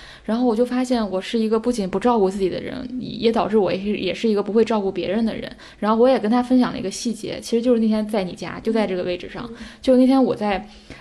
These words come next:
Speaker 1: 呃，那天文章已经写完了。一般我们文章写完会交给运营去做排版，但是我的问题就是我会事无巨细地控制这个排版的过程，从这个字体，从选什么颜色，从图片，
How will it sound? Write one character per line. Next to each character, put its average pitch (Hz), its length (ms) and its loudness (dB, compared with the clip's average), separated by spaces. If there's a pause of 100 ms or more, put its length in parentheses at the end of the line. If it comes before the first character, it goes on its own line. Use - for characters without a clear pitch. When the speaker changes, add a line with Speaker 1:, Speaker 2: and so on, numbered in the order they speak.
Speaker 1:
呃， 180 380 -4 (120)
那 247 120 4
天 262 180 6
文 226 100 4
章 247 160 4
已 233 40 4
经 220 100 4
写 208 220 -4
完 - 160 -6
了。 190 80 -6
一 240 80 0
般 269 180 4
我 202 80 4
们 175 100 0
文 185 60 -2
章 226 160 0
写 202 140 -6
完 170 120 -4
会 208 140 2
交 226 180 0
给 196 120 2
运 220 180 2
营 180 220 -2
去 214 180 -8
做 208 160 -2
排 175 220 -8
版， 185 340 -8
但 262 140 4
是 247 120 0
我 196 320 0
的 196 140 0
问 240 180 4
题 208 120 -4
就 196 100 0
是 196 100 -2
我 180 120 -2
会 214 160 2
事 - 240 0
无 196 160 4
巨 208 160 -2
细 208 180 -2
地 185 80 2
控 202 220 0
制 190 80 -2
这 180 100 -2
个 180 80 -2
排 - 180 -8
版 180 140 -4
的 175 80 -10
过 180 160 -10
程， 185 180 -12 (380)
从 196 300 0
这 233 120 6
个 185 180 2
字 190 240 -6
体， - 340 -10 (260)
从 196 240 -2
选 180 240 -4
什 - 100 -10
么 180 80 -6
颜 175 280 -6
色， 185 280 -4
从 196 240 -4
图 180 220 -2
片， 180 320 -2